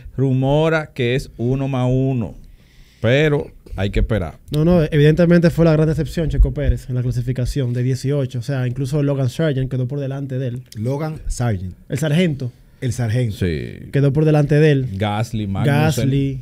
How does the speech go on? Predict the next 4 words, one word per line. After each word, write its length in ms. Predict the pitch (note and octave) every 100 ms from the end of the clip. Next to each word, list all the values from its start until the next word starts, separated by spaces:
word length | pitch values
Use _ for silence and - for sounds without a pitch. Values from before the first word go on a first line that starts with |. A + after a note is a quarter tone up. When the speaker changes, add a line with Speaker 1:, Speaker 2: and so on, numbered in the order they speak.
| -
Speaker 2:
Ocon. 580 | C#3 D3 C#3 C#3 C3+ B2+ - _ -
Speaker 3:
Richardo. 500 | G2+ G#2 G#2 G#2 G#2+ - _
Speaker 2:
Richardo, 680 | C#3 C3+ C#3+ D3 D#3 C3+ C3+ - _ _
Tsunoda. 600 | - C#3 C#3 D#3 C#3 C#3+